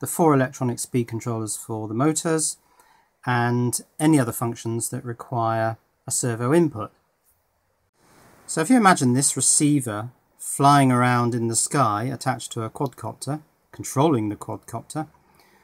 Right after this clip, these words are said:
you might still be thinking, "Well, why do you need to send information from the receiver, a radio control receiver, back to the radio control transmitter?" And this, of course,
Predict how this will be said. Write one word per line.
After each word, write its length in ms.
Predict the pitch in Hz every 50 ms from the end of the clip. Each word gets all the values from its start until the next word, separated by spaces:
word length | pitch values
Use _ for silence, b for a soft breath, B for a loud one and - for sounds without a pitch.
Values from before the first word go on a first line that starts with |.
| b b b b
you 80 | - 143
might 160 | 165 190 165
still 200 | - - - 190
be 80 | 165 143
thinking, 340 | - 143 135 127 143 143 143
"Well, 120 | 151 143
why 300 | 147 160 175 190 202 202
do 100 | 180 175
you 80 | 165 165
need 260 | 160 160 156 147 -
to 80 | -
send 280 | 135 - - 151 143 143
information 540 | 139 135 - - 139 139 135 - - 123 117
from 240 | - - 127 117 117
the 80 | 117
receiver, 680 | 117 117 - - - 185 185 147 120 110 107 117 131 - _ _ _ _ _ _ _ _ _ _ _ _ -
a 40 |
radio 300 | 107 117 127 127 120 113
control 400 | 110 - - 110 - - 185 180
receiver, 460 | 147 120 - - - 110 104 107 131 123 - _
back 340 | - 156 151 151 - - - _ _ _ -
to 120 | - 147
the 100 | 131 131
radio 340 | 123 131 127 123 127 123 120
control 420 | 120 - 120 117 - - 120 117
transmitter?" 760 | 113 - - 123 117 117 - 180 185 185 185 - 113 104 104 - _ _ _ _ b b b b b b b b b b b b b
And 100 | 135 143
this, 140 | - - -
of 60 | -
course, 420 | - 160 143 143 139 - - -